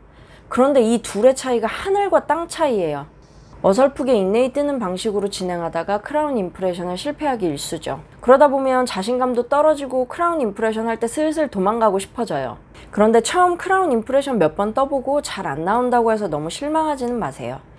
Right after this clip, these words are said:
인레이보다 난이도가 갑자기 올라간 것도 맞고 거기에서 오는 차이점이 되게 커요. 인레이의 경우에는 임프레션을 떠야 하는 부위에 사방이 벽으로 막혀 있고 와동에만 재료를 잘 주입하면 잘 나와요.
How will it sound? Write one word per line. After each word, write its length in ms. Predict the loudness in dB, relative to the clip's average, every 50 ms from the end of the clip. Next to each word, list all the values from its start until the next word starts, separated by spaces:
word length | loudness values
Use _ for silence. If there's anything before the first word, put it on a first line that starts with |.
| -20 -10 -2
인레이보다 720 | 0 2 4 4 4 4 4 2 4 6 8 8 8 6 6
난이도가 500 | 4 2 2 0 -2 -4 -2 -4 -4 -4
갑자기 540 | -6 -10 -10 -12 -12 -6 -2 -2 -2 0 0
올라간 440 | 0 2 2 4 4 2 2 0 -4
것도 240 | -6 -4 -6 -6
맞고 580 | -6 -6 -8 -8 _ -4 0 2 2 0 0 -4 -12 -20 -16
거기에서 500 | -12 -6 -4 -2 0 2 2 2 2 2
오는 220 | 0 0 0 -2 -4
차이점이 500 | -4 -4 -6 -6 -4 -6 -6 -6 -6 -6
되게 220 | -6 -8 -8 -10 -12
커요. 380 | -10 -8 -6 -4 -4 -6 -6 -10 -16 -10 -2 2
인레이의 480 | 2 4 6 6 4 6 4 2 4
경우에는 560 | 4 2 2 2 2 2 2 2 2 2 0 0
임프레션을 640 | -2 -2 0 2 2 2 2 0 -2 -2 -2 0
떠야 260 | 4 4 6 6 4
하는 260 | 4 2 -2 -4 -4
부위에 320 | -4 -4 -2 0 0 0 -2
사방이 500 | -2 -2 -2 2 2 2 2 2 0 -4
벽으로 380 | -2 0 -2 0 0 0 -2
막혀 380 | -2 -2 -4 -8 -6 -2 -2 0
있고 480 | -2 -2 -4 -4 0 0 0 0 -2 -6 -14 -20 -20 -14 -4 0
와동에만 640 | 6 6 6 6 6 4 2 4 2 2 2 0
재료를 380 | 0 -2 0 2 2 2 2 0
잘 280 | 0 0 -2 -2 -2 -2
주입하면 500 | -2 -4 -4 -4 -4 -6 -6 -4 -4 -6
잘 220 | -6 -2 -2 0
나와요. 480 | 2 2 2 2 2 2 0 0 -4